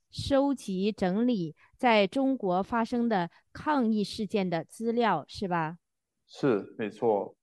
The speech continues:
Speaker 2: 我们为什么要创造易眼网？主要是针对一个，呃，很简单的问题，就是世界缺少这个信息。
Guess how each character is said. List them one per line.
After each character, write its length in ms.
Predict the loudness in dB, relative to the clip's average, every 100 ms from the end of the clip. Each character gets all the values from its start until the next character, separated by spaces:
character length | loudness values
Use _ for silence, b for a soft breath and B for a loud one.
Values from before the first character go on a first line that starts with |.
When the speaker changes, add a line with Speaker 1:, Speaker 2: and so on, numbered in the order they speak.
| -8
Speaker 2:
我 100 | -4
们 160 | 0
为 140 | 2 2
什 140 | 0
么 100 | -2
要 160 | 0 0
创 300 | -2 -4 -2
造 280 | 0 0
易 100 | -2
眼 220 | -4 -6 -6
网？ 160 | -8 -8 _ _
主 140 | -6 2
要 160 | 4
是 400 | 4 4 4 4
针 320 | 0 -4 -2 0
对 500 | 2 2 0 -4 -10 _
一 100 | -20
个， 140 | -8 -4
呃， 720 | -4 -4 -6 -8 -8 -6 -4
很 120 | -4
简 200 | -2 -4
单 160 | 0 -2
的 100 | -2
问 140 | -8
题， 60 | -14 _
就 80 | -10
是 240 | -2 -2
世 180 | 0 0
界 160 | 2 2
缺 220 | 2 0
少 220 | 2 0
这 120 | -2
个 80 | -8
信 160 | -10 -14
息。 220 | -16 -20